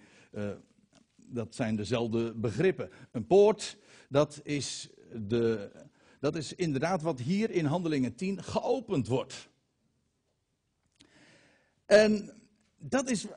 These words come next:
waar Petrus, eh, dan in, eh, waar Petrus mee bezig is als hij in, in Caesarea arriveert. En de hele geschiedenis die hieraan voorafgegaan is,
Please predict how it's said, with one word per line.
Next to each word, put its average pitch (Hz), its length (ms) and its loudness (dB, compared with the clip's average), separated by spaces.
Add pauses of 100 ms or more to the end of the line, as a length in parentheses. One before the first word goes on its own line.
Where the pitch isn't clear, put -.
(120)
waar 196 380 2 (140)
Petrus, 240 840 0
eh, 185 200 -4
dan 190 260 2
in, 160 340 0
eh, 147 340 -6 (560)
waar 160 300 -2
Petrus 233 360 0
mee 147 140 2
bezig 196 320 0
is 208 260 -2
als 180 160 -2
hij 170 200 0
in, 156 360 -2
in 143 340 -6
Caesarea 180 540 0
arriveert. 120 720 -2 (1000)
En 156 300 -2
de 139 140 0
hele 190 220 4
geschiedenis 185 840 -4
die 170 160 -4
hieraan 151 380 0
voorafgegaan 131 720 -4
is, 151 400 -10